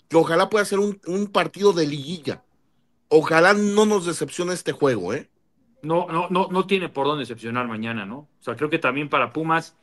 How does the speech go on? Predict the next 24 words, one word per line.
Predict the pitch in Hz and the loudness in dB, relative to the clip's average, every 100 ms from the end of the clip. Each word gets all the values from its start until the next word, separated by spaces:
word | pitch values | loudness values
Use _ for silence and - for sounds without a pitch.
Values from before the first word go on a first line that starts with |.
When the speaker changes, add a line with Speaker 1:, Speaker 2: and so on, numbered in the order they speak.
| _ _ _ | _ _ _
Speaker 2:
es | - 123 | -6 -6
importantísimo. | 147 127 123 131 123 170 196 180 175 | -6 -4 -4 -4 -6 -6 -4 -4 -2
Cruz | 170 160 | -2 0
Azul | 165 - 196 | 0 0 0
también, | 190 160 175 190 185 _ _ _ | 0 -2 -2 -4 -8 _ _ _
creo | - 170 | -4 0
que | 180 160 | 0 -2
al, | 143 143 143 | -2 -2 -2
al, | 147 | -2
al | 143 143 | -2 -4
sacar | 147 202 214 | -4 -4 -2
ese | 208 | -4
tres | 196 180 185 151 | -4 -2 -2 -2
dos | 170 170 | -4 -4
contra | 160 135 127 | -6 -6 -8
Monterrey | 131 123 135 165 | -10 -6 -4 -4
lo | 160 | -4
deja | 156 160 | -6 -6
tranquilo | 151 131 117 165 170 | -8 -10 -8 -8 -6
para | 131 | -6
el | 120 | -8
partido | 120 117 156 | -8 -8 -6
de | 151 | -4
vuelta | 143 160 143 180 - | -2 -4 -4 -6 -6